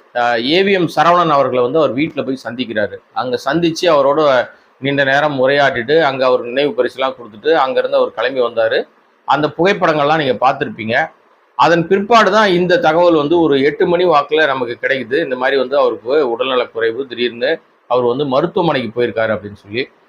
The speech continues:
பல்வேறு விஷயங்கள் வந்து யூகங்களாக சொல்லிட்டு இருந்தாங்க. ஆனால் நாம அந்த யூகங்கள்லாம் நம்புறதே கிடையாது. அது, அதுக்கப்புறம் வந்து என்ன ஏதுன்னு விசாரிக்கும் போது அவர் வந்து நல்ல ஸ்டேபிளா இருக்காரு, அவருக்கு எந்த சிக்கலும் இல்ல. உடல்நலக் குறைவு அப்படின்றது,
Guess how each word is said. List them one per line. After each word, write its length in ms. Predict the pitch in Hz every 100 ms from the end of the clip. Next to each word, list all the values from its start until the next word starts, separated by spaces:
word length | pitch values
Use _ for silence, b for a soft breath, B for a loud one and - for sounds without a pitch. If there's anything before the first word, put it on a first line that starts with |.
| _
பல்வேறு 1400 | 143 175 214 214 208 202 190 180 170 165 160 151 147 135
விஷயங்கள் 460 | 143 - 180 165 151
வந்து 260 | 139 160 226 220 151 131 - - _ _ _ -
யூகங்களாக 680 | 165 208 208 185 160 151 170
சொல்லிட்டு 400 | 165 143 127 123
இருந்தாங்க. 260 | 117 123
ஆனால் 400 | 147 139 160 175
நாம 280 | 147 139 139
அந்த 140 | 131
யூகங்கள்லாம் 640 | 131 156 151 139 143 143 113
நம்புறதே 280 | 131 139
கிடையாது. 500 | 127 117 107 113 151 - _ _ _ _
அது, 500 | 117 120 147 151 147
அதுக்கப்புறம் 760 | 139 151 143 196 214 175 156
வந்து 280 | 139 156 170
என்ன 240 | 143 151 160
ஏதுன்னு 340 | 143 143 143
விசாரிக்கும் 520 | 131 151 143 120 117
போது 340 | 123 - - - _ _ _ -
அவர் 260 | 143 175
வந்து 240 | 165 190 202
நல்ல 260 | 165 175
ஸ்டேபிளா 520 | 180 - 170 165 160 139
இருக்காரு, 160 | 139
அவருக்கு 300 | 175 147 127
எந்த 260 | 131 156 160 139
சிக்கலும் 360 | - 151 143
இல்ல. 380 | 127 131 180 - - _ _
உடல்நலக் 480 | - 151 214 220 220
குறைவு 340 | 180 180 175 170
அப்படின்றது, 580 | 151 143 135 131 247